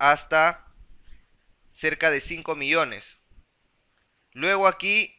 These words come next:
vamos a ver la parte de lo que es el apalancamiento, que pueden escoger apalancamiento desde uno en treinta y tres hasta uno en mil. Y aquí vamos a ver en la parte de selecciona la divisa de la cuenta,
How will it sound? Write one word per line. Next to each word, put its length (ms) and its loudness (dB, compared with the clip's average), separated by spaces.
vamos 380 -4
a 60 -2
ver 160 0
la 180 0
parte 300 2
de 100 -2
lo 100 -6
que 100 -12
es 60 -14
el 100 -4
apalancamiento, 840 0
que 100 -12
pueden 280 -8
escoger 340 -6
apalancamiento 720 -4
desde 280 -10
uno 260 -8
en 80 -12
treinta 320 -2
y 80 -4
tres 420 -2
hasta 500 0
uno 300 -6
en 160 -12
mil. 320 -4
Y 540 2
aquí 320 -2
vamos 340 -2
a 80 4
ver 240 0
en 120 -4
la 100 -4
parte 260 -2
de 140 -2
selecciona 520 -8
la 100 0
divisa 340 -4
de 80 -2
la 120 2
cuenta, 540 -2